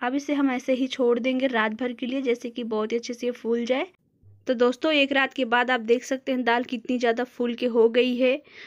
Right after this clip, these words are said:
तो ये तैयार है पूड़ी बनने के लिए, मतलब अभी पूरी तरह से तैयार नहीं है, फूल के सिर्फ तैयार हुई है। तो आप देख सकते हैं, यहाँ पे मैं आपको एक तोड़ के भी दिखाती हूँ कितनी अच्छे से फूली हुई है। तो ये देखिए।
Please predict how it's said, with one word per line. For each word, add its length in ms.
तो 60
ये 180
तैयार 380
है 80
पूड़ी 280
बनने 280
के 80
लिए, 200
मतलब 360
अभी 100
पूरी 240
तरह 160
से 80
तैयार 260
नहीं 140
है, 80
फूल 260
के 100
सिर्फ 240
तैयार 240
हुई 240
है। 140
तो 120
आप 100
देख 200
सकते 300
हैं, 100
यहाँ 180
पे 80
मैं 120
आपको 140
एक 160
तोड़ 160
के 120
भी 100
दिखाती 360
हूँ 100
कितनी 240
अच्छे 140
से 160
फूली 280
हुई 220
है। 180
तो 220
ये 180
देखिए। 380